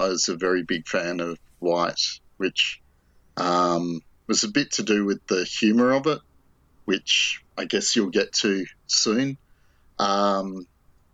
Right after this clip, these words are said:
but also, uh, Julie Delpy. Uh, at that time,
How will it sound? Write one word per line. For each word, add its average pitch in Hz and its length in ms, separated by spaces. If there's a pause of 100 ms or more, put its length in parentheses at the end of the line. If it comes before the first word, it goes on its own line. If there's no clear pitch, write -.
but 98 220
also, 90 420 (400)
uh, 87 260
Julie 87 420
Delpy. 90 520 (400)
Uh, 85 400 (1300)
at 117 180
that 110 200
time, 131 460